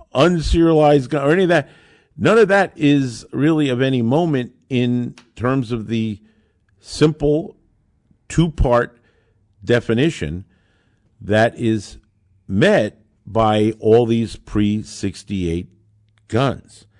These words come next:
And so, uh, this, this offense isn't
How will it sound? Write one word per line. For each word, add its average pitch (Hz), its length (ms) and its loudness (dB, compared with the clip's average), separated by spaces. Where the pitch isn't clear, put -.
And 98 200 -4
so, 95 500 -2
uh, 76 340 -10
this, 123 580 0
this 131 260 -2
offense 170 720 -4
isn't 135 460 -6